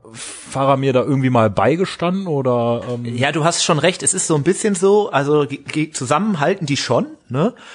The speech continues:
Speaker 2: Äh, und Boromir sagt ja auch irgendwie immer, Faramir hat auch was gemacht, oder zumindest im Film gibt's ja irgendwie diese Szene, ne? Faramir hat auch irgendwie toll gekämpft, im zweiten Teil war das, glaub ich, an diesem Rückblick.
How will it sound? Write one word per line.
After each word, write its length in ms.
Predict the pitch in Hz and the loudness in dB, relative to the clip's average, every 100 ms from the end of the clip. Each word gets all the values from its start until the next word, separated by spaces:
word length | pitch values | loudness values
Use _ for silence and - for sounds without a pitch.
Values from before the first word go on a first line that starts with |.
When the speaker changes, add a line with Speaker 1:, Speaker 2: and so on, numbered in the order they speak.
| - - - _ | -20 -20 -20 _
Speaker 2:
Äh, 240 | - 143 147 | 0 4 4
und 180 | 143 131 | 2 2
Boromir 400 | 160 175 147 131 | 2 4 2 2
sagt 240 | 131 - | 0 0
ja 80 | 180 | -2
auch 120 | 180 | -2
irgendwie 260 | 180 180 180 | -4 -4 -2
immer, 180 | 180 | -2
Faramir 540 | 170 170 165 165 165 156 | -2 0 0 0 0 0
hat 120 | 139 | 2
auch 160 | 156 - | 0 0
was 180 | 185 - | -2 -4
gemacht, 380 | 190 214 - - | -4 -2 -4 -2
oder 180 | 156 | -2
zumindest 320 | - 143 160 147 | 0 0 2 2
im 80 | |
Film 240 | 127 165 190 | 2 2 4
gibt's 180 | 180 - | 0 0
ja 80 | |
irgendwie 160 | 180 175 | 0 -2
diese 180 | 165 165 | -4 -2
Szene, 320 | - 190 190 | 2 2 2
ne? 180 | 139 175 | 2 2
Faramir 340 | - 156 147 | 2 0 2
hat 120 | 135 | 2
auch 160 | - - | 2 2
irgendwie 260 | 104 104 101 | 0 -2 -4
toll 260 | - 208 196 | 0 2 2
gekämpft, 460 | 190 202 214 - | 0 -2 -2 -4
im 160 | 185 175 | -6 -4
zweiten 300 | - 180 196 | -2 -2 0
Teil 160 | 190 | 0
war 80 | 190 | 0
das, 100 | 196 | 0
glaub 140 | 185 170 | 0 -2
ich, 40 | |
an 40 | 147 | -4
diesem 180 | 123 143 | -2 -2
Rückblick. 480 | - - 143 - | -2 0 -2 -2